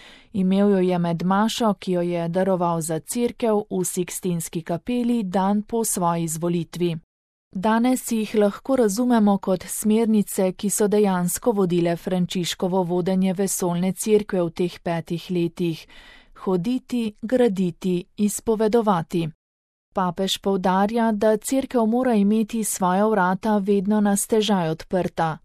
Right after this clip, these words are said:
mora biti Cerkev v izhodu. Veliko raje imam obtavčeno Cerkev, ki je ranjena in umazana,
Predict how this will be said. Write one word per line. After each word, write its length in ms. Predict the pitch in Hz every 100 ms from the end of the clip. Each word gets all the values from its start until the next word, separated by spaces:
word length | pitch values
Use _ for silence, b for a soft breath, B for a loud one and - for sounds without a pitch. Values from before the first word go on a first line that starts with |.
| _
mora 300 | 214 254 254
biti 360 | 214 240 208 175
Cerkev 600 | - 233 214 - 196 185 -
v 120 | 185
izhodu. 680 | 180 - - 208 160 165 156 _ - _
Veliko 480 | 196 220 247 - 277
raje 400 | 214 190 220 240
imam 280 | 208 214 220
obtavčeno 720 | 196 - 233 220 214 196 175
Cerkev, 580 | 165 226 220 208 190 180
ki 120 | - 214
je 120 | 202
ranjena 520 | 190 185 208 208 202
in 120 | 185
umazana, 720 | 180 185 214 214 202 185 175